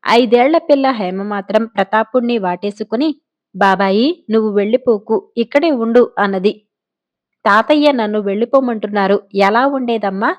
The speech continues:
అని ప్రతాపుడు అడిగాడు. హేమ తన తాతగారి వద్దకు వెళ్లి తన పినతండ్రిని వెళ్ళనివ్వవద్దని ఎంతో బతిమిలాడి ఏడ్చింది. కాని ముసలాయన తన పట్టు విడవలేదు.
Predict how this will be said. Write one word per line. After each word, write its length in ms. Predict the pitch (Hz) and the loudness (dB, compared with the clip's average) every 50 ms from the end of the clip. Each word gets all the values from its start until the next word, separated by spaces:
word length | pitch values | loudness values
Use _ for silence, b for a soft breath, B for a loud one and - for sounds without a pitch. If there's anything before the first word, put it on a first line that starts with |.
| _ - | _ -8
అని 180 | 180 202 208 214 | -6 -4 -4 -2
ప్రతాపుడు 560 | 208 202 190 - - 208 196 208 220 214 294 | -2 -4 -4 -2 -4 -6 -6 -4 -4 -2 -2
అడిగాడు. 560 | 359 370 294 247 233 202 226 208 202 214 - - _ _ _ _ _ _ _ _ _ _ _ _ _ _ _ _ _ _ _ _ _ _ _ - | 0 0 0 -2 -2 -2 -2 0 2 2 2 0 _ _ _ _ _ _ _ _ _ _ _ _ _ _ _ _ _ _ _ _ _ _ _ 2
హేమ 240 | 247 277 320 392 403 | 4 4 4 4 4
తన 220 | 370 349 294 240 | 4 4 4 4
తాతగారి 680 | 208 - 196 175 - - 220 214 214 254 262 262 262 240 | 4 4 4 2 2 2 0 0 0 0 0 2 0 0
వద్దకు 420 | 220 202 180 190 190 185 - 190 | 0 -2 -2 -2 -4 -2 -2 -2
వెళ్లి 420 | 175 180 180 185 196 226 - - - - 226 | 0 0 0 2 2 2 2 0 -4 -6 -4
తన 100 | 214 214 | -4 -4
పినతండ్రిని 760 | 214 202 185 196 208 - 262 262 262 254 254 262 254 254 240 | -4 -4 -4 -4 -2 -2 -2 -4 -2 0 0 0 0 0 -2
వెళ్ళనివ్వవద్దని 1080 | 208 175 165 165 175 190 202 202 196 190 190 190 196 196 175 - 196 185 202 220 233 - - _ _ _ - | -2 -2 -2 -2 -2 -2 -4 -4 -2 0 -2 0 0 -4 -4 -4 -4 -2 0 0 -2 -2 -6 _ _ _ 2
ఎంతో 320 | 220 220 226 240 - 330 311 | 2 2 2 2 0 0 0
బతిమిలాడి 680 | 247 220 196 220 202 208 202 196 185 185 208 247 - 269 | 0 -2 -4 -4 -4 -2 -2 0 0 2 0 0 2 2
ఏడ్చింది. 600 | 247 220 190 - - 190 185 180 208 202 - _ _ _ _ _ _ _ | 0 0 0 -2 -6 -6 -4 -2 -4 -4 -4 _ _ _ _ _ _ _
కాని 300 | 190 190 190 196 202 220 214 214 | -4 -2 -2 0 -2 -2 -2 -2
ముసలాయన 560 | 214 202 202 254 254 262 254 240 226 220 214 | -4 -2 -2 -2 -2 0 0 -2 0 -2 -2
తన 220 | 214 - 196 190 | -4 -4 -4 -6
పట్టు 340 | 185 - 185 180 - - 269 | -4 -4 -6 -6 -2 -4 -2
విడవలేదు. 680 | 247 220 214 202 220 233 240 226 208 196 190 214 220 | -2 0 -2 -2 -2 -2 -2 0 -2 2 2 2 2